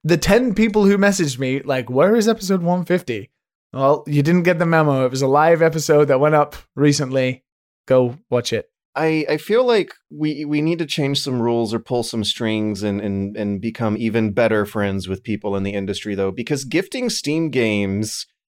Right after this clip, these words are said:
Speaker 2: as, like, a, a, a schlump regular person is surprisingly difficult. You have to gift them to people who are on your friends list,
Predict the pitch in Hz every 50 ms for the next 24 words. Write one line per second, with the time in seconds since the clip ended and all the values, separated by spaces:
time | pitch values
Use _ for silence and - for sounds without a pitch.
0 | _ _ - 117 117 123 123 120 135 135 135 123 117 110 107 107 - _ _ _
1 | _ _ _ _ - 123 113 107 104 - - 113 104 110 110 117 110 101 - -
2 | - - 120 127 147 147 139 - - - 101 _ _ _ _ _ _ _ _ -
3 | 131 117 135 147 160 151 147 117 104 98 101 120 110 101 98 - 113 104 98 98
4 | 98 _ _ _ _ _ - 120 120 113 - - 156 165 - - - 135 139 160
5 | 190 196 226 226 214 202 202 196 165 180 185 190 - 180 160 - 113 95 87 87
6 | - - - - _ _ _ _ _ _ _ - 123 135 160 170 - 196 165 139
7 | 147 175 180 - - 180 175 170 156 151 - 160 156 151 160 151 143 143 139 127
8 | 127 127 120 113 104 104 101 - 147 160 165 160 156 - 104 98 90 98 98 -
9 | - -